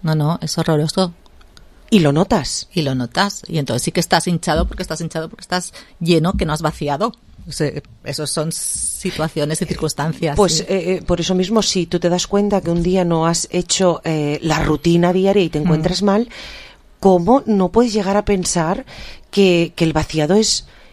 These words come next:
Speaker 2: importantísimo?
Speaker 1: Es fundamental, porque pensad que las heces, eh, lo que, el contenido de las heces es, por una parte, pues eso, todo, todos esos restos alimentarios que ni nosotros ni las bacterias hemos podido destruir. O sea,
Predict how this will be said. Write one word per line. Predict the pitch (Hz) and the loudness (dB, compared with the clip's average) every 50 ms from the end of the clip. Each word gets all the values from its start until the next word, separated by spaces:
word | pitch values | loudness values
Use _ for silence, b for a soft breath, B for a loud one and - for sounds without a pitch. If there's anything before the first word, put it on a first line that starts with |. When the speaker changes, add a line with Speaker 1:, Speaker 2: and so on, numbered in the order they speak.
| b b - | b b -2
Speaker 2:
importantísimo? | - 196 175 165 175 165 - 175 156 147 139 - 196 202 - - 254 214 175 156 143 139 | 0 0 0 0 -2 -2 -2 -2 -2 -2 -2 0 0 2 2 2 4 2 2 0 0 -2
Speaker 1:
Es | 160 165 - | -4 -4 0
fundamental, | 196 196 196 180 170 147 139 135 - 135 139 139 | 2 2 4 4 4 2 0 0 0 0 0 -2
porque | - 143 151 143 | -4 -6 -4 -2
pensad | 143 147 147 160 | -2 0 -2 -2
que | - - 190 | 0 0 0
las | 185 170 165 - 185 | 0 0 0 0 -2
heces, | 175 - - 226 233 233 - - - - - - _ _ - - - | -2 0 -2 -2 -2 -2 -4 -6 -6 -8 -14 -20 _ _ -20 -12 -6
eh, | 160 156 165 165 | -2 -2 -2 0
lo | 170 170 160 156 147 | 0 0 -2 -2 -2
que, | - 160 151 147 139 - - - - - 147 | -2 -2 0 0 -2 -4 -6 -8 -6 -6 -6
el | 160 156 | -4 -4
contenido | - 147 143 - 151 156 - 165 175 190 202 208 | -4 -4 -4 -4 -4 -2 -2 -2 0 2 2 2
de | 202 | 2
las | 190 190 180 - - - - | 0 -2 -4 -6 -12 -12 -6
heces | - 190 190 - 214 220 - - | -6 -6 -4 -2 -4 -4 -2 -4
es, | 120 110 127 - - | -4 -4 -4 -6 -8
por | - 135 131 | -6 -6 -4
una | 147 156 156 | -2 -2 0
parte, | - 165 160 165 - - | 0 0 0 0 -2 -6
pues | 156 - 131 135 - | -4 -4 -6 -4 -4
eso, | 123 - - 127 - _ - - | -4 -4 -4 -6 -8 _ -18 -8
todo, | - 151 147 151 147 160 160 160 160 147 - | -6 -4 -2 -2 0 0 2 2 2 0 -2
todos | - - 170 151 180 165 - | -2 -2 -2 0 0 -2 -2
esos | 170 - - 165 | -2 -2 0 -2
restos | - - - 160 156 - - 170 - | 0 0 0 -2 -2 -2 -2 -2 0
alimentarios | 170 156 151 156 151 156 151 - 156 170 185 202 208 - | 2 2 2 2 0 0 0 0 0 2 0 0 0 0
que | - 165 | 0 0
ni | 156 151 147 | 0 2 2
nosotros | 143 139 - - 151 - - 160 160 | 2 2 2 0 0 0 0 0 2
ni | 180 165 | 2 2
las | 151 147 147 - | 2 2 2 2
bacterias | 147 143 - - 156 156 190 208 220 240 - - - - | 0 0 0 0 2 2 4 2 2 0 -4 -8 -6 -4
hemos | 170 156 151 151 | -2 -2 -2 -4
podido | - - 151 143 139 143 143 139 143 143 139 143 - 156 | -2 -2 -2 0 0 0 2 2 2 2 0 0 -2 -2
destruir. | 147 135 - - 139 131 127 120 - - - B B B B B B B B B | -4 -4 -4 -4 -4 -4 -6 -6 -10 -14 -18 B B B B B B B B B
O | - - 147 143 135 139 | -8 -6 -4 -4 -2 -2
sea, | - 151 143 139 | 0 0 0 0